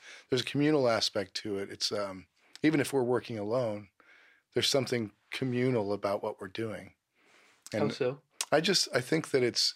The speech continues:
Speaker 1: it's benefiting the common good.
Speaker 2: Yeah.
Speaker 1: So others around us are benefiting from our industriousness,
Speaker 2: Mm-hmm.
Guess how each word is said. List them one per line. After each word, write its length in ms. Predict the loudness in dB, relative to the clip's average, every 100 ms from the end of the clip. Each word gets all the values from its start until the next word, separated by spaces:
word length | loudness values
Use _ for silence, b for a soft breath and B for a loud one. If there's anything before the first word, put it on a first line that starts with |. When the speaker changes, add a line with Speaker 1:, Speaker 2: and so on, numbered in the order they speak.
| 0
Speaker 1:
it's 220 | 2 0 -6 _ _ 2
benefiting 480 | 2 2 2 2
the 80 | 0
common 360 | -2 0 0 -2
good. 340 | -2 -2 -4 -14 _ _
Speaker 2:
Yeah. 80 | 0
Speaker 1:
So 280 | 4 4 2 B B B B 0
others 360 | 4 4 4
around 300 | 4 4 4 2
us 140 | 0
are 60 | 0
benefiting 500 | 0 0 -2 -2 -2
from 200 | -2 2
our 200 | 2 2
industriousness, 880 | 0 0 0 -2 -6 -10 -10 -10 -6
Speaker 2:
Mm-hmm. 300 | -4 -4 -6